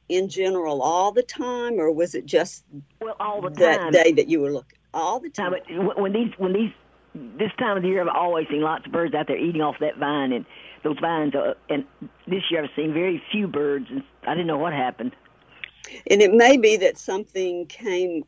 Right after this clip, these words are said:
Speaker 1: early and cleaned off your vines. Uh, is there as much fruit on those vines as you used to have? I guess
Speaker 2: Think
Speaker 1: would be another question.
Speaker 2: Huh. I don't know what happened. I, I, um, I miss seeing them, though.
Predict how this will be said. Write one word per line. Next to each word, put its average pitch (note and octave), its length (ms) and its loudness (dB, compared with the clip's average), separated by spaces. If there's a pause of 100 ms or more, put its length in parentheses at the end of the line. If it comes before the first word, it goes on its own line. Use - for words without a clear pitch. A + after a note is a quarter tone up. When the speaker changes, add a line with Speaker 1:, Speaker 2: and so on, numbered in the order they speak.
Speaker 1:
early F#3+ 560 2
and D3 340 -2 (600)
cleaned F3+ 340 2
off - 180 0
your D3+ 120 -2
vines. D3 440 0
Uh, D3 180 0
is E3 180 0
there D#3+ 200 6
as D#3+ 140 0
much F3 280 -4
fruit G3+ 400 4
on D3 200 0
those C#3+ 220 -2
vines C3 420 -4
as C3+ 160 -4
you C3 60 -2
used C3 320 -4
to - 80 -4
have? D3 280 -6 (240)
I - 80 -10
guess G#3+ 220 -2
Speaker 2:
Think A3+ 140 -6
Speaker 1:
would C#3+ 100 -4
be D3 140 0
another C#3+ 320 -4 (100)
question. - 420 -12
Speaker 2:
Huh. C#3 120 -6 (1080)
I - 60 -6
don't G#3+ 120 -2
know G3 120 0
what G#3 160 2
happened. F#3 420 -2
I, D3 180 -4 (180)
I, D3 180 -4
um, C3 200 -4 (580)
I E3 80 -2
miss G#3 180 2 (100)
seeing G3+ 200 0
them, C#3+ 140 0
though. C#3+ 300 0